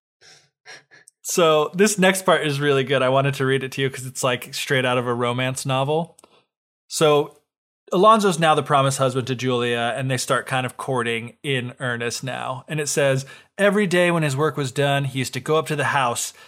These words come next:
hidden among flowering plants and brilliant creepers, where hummingbirds darted from bush to bush, and parrots of all colors,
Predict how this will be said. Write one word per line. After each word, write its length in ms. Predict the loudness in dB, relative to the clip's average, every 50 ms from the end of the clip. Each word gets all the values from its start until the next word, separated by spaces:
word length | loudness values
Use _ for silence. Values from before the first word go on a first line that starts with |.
| _ _
hidden 400 | -2 2 4 4 6 6 4 4 2
among 300 | 2 2 2 0 0 -2
flowering 580 | -4 -6 -4 -2 0 2 2 2 2 0 -2 -4
plants 440 | -4 -4 -2 -2 0 -2 -2 -4 -6
and 160 | -8 -6 -4
brilliant 340 | -2 0 0 0 0 -2 -4
creepers, 520 | -6 -6 -6 -6 -4 -4 -4 -4 -4 -8 -10 -16 -20 -20 -20 _ _
where 120 | 2 2 2
hummingbirds 680 | 2 2 2 2 2 2 2 2 2 0 0 -2 -4 -8
darted 440 | -6 -2 2 2 4 4 2 0 -2
from 160 | -2 -4 -4
bush 260 | 0 0 0 0 0 -2
to 80 | -4 -4
bush, 440 | -2 -2 -2 -2 -2 -4 -6 -10 -12 -18 -20 -10 -6
and 160 | -4 -4 -2 0
parrots 320 | 0 2 2 2 2 0 0
of 80 | 2 4
all 200 | 6 6 6 4
colors, 540 | 2 2 2 4 4 4 2 0 -4 -8